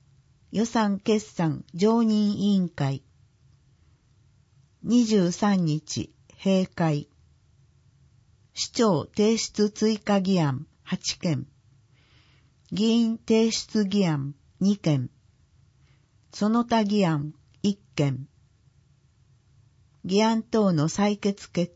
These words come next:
果、二十ページ参照。予算案をチェック。首長から提案のあった予算案については、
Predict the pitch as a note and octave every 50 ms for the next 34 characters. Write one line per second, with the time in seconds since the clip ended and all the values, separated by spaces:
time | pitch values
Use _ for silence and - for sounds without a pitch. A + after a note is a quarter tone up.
0 | _ _ - - - - _ _ _ _ _ _ _ _ _ _ _ _ _ -
1 | E3+ F3+ F3 G3+ G#3 G#3+ G#3+ - _ G3 F#3+ E3 D3+ C#3+ - - - - _ -
2 | - E3 E3 E3 D#3+ D#3+ - - D#3+ D#3 D3 C3+ - _ _ _ _ _ _ _
3 | _ _ _ _ _ _ _ _ _ _ _ _ _ _ _ _ _ _ _ _
4 | _ _ _ _ _ _ _ _ _ _ _ _ _ _ _ _ _ _ _ _
5 | _ _ _ _ _ _ _ _ _ _ - A3 F3+ G3 - - C4+ C4+ C4 A#3+
6 | G#3+ G3 F3+ E3+ D#3 D3 C3+ C3 - - _ - - F#3 F3+ - _ _ _ -
7 | - - _ _ _ _ _ _ _ _ _ _ _ _ _ _ _ _ _ _
8 | _ _ _ _ _ _ _ _ _ _ _ _ _ _ _ _ _ _ _ _
9 | - - - - B3+ A#3+ G#3+ G3 - - E3+ D#3 D3 C3+ - - _ _ G#3 G#3+
10 | G#3+ A3 A3 G#3+ G#3 G3+ F#3+ F#3+ F#3 F#3 F#3+ F#3+ - _ - D#3 D#3 D#3 E3 F#3
11 | - A#3 A#3 A#3 A3 G#3 F#3 E3+ D#3+ D3+ D3 D3 - - G3 F#3 E3+ E3 - D#3
12 | C#3+ C3+ B2+ -